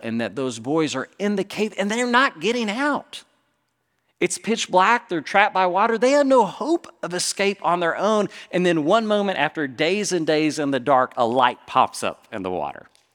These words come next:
right? And that light is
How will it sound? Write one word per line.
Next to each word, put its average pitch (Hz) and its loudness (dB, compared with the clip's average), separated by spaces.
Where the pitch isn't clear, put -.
right? - -10
And 135 0
that 233 4
light 220 -6
is 147 -4